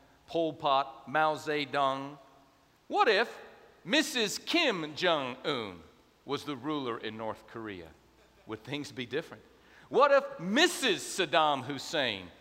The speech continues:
ruled in Iraq before those two horrible wars? Would things have been different? You see, there is a serious challenge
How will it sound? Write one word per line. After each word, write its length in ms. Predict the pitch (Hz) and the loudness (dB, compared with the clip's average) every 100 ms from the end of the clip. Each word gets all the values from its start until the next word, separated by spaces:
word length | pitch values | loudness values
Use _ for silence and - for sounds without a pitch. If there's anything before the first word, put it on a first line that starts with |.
| - _ | -20 _
ruled 540 | 147 220 247 233 196 | -8 0 2 2 0
in 240 | 208 202 180 | -2 0 4
Iraq 680 | 160 151 143 208 185 123 - | 4 4 4 4 6 4 -4
before 360 | 139 165 170 | -6 -2 0
those 300 | 151 143 - | 0 -2 -4
two 500 | - 220 156 113 120 - - _ _ | -8 -6 -4 -4 -6 -12 -20 _ _
horrible 840 | - - 175 139 113 107 107 107 - 113 | -20 -10 -4 -2 -2 -2 -6 -6 -12 -12
wars? 480 | 123 107 85 82 101 | -8 -8 -8 -14 -12
Would 200 | 113 - | -12 -8
things 480 | 131 107 92 87 - _ _ | -6 -6 -10 -16 -18 _ _
have 180 | - 104 | -12 -10
been 140 | 110 98 | -10 -12
different? 320 | 107 - - _ _ _ _ _ _ | -14 -16 -20 _ _ _ _ _ _
You 60 | 196 | -4
see, 260 | 240 220 | -2 -2
there 240 | 214 208 214 | 2 4 4
is 180 | 220 | 4
a 120 | 202 190 | 2 0
serious 600 | 190 277 294 277 247 - | -2 0 2 2 0 -2
challenge 920 | - 277 254 175 123 127 156 - - | 0 2 4 2 -2 -8 -12 -12 -14